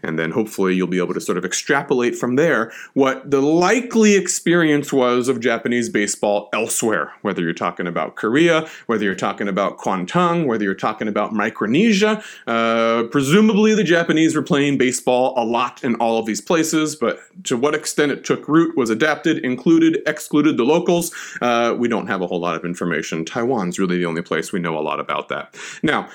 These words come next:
uh, from a big bird's eye perspective, let's talk a little bit about sports, the, uh, uh, uh, political side of sports in general,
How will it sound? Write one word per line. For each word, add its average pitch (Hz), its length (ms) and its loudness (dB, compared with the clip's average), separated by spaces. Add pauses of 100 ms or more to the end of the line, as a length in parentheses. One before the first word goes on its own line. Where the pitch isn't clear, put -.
(120)
uh, 127 300 2
from 135 160 0
a 123 80 2
big 139 340 0
bird's 151 240 0
eye 120 140 4
perspective, 113 560 -2
let's 110 140 -2
talk 104 180 0
a 113 60 -2
little 127 160 0
bit 123 120 0
about 113 360 -2 (500)
sports, 160 520 0
the, 131 380 2
uh, 131 60 4
uh, 123 420 0
uh, 127 120 0
political 165 500 2
side 131 340 2
of 120 80 0
sports - 540 -2
in 117 320 0 (240)
general, 107 540 0